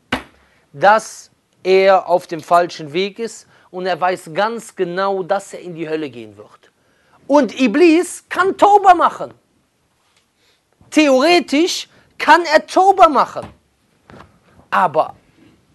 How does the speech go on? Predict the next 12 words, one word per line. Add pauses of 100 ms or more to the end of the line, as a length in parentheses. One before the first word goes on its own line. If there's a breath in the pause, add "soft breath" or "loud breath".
er
wird
keine
Tauba
machen. (1120)
Allah
weiß,
er
wird
keine
Tauba
machen.